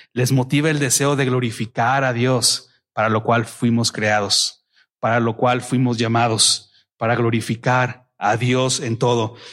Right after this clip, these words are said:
Y percibimos las cosas del mundo como provenientes de la mano soberana de un Dios fuerte y poderoso. Porque sabemos que no pertenecemos aquí,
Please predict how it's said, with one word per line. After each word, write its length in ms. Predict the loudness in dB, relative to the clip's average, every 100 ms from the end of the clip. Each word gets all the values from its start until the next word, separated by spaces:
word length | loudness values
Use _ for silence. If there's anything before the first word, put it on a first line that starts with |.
| -6
Y 100 | -2
percibimos 540 | 0 0 0 2 2
las 180 | 2 0
cosas 320 | 0 0 2
del 160 | 2 2
mundo 400 | 2 4 2 0
como 240 | -2 -2
provenientes 640 | 0 -2 0 2 0 0 0
de 100 | 0
la 100 | 0
mano 340 | 2 2 2
soberana 580 | 0 0 0 2 2 0 -6 -18 _
de 160 | -2
un 140 | 0 2
Dios 240 | 0 -2
fuerte 420 | -2 0 0 0
y 60 | -4
poderoso. 580 | -2 0 0 0 -2 -6 _ _ _ _ _ _ _ _ _ _ _ _ _ _ _ _ _ _
Porque 200 | -12 -4
sabemos 400 | 0 2 2 0
que 100 | -2
no 200 | 0 0
pertenecemos 680 | 0 -2 0 0 0 0 0
aquí, 400 | -2 0 -2 -4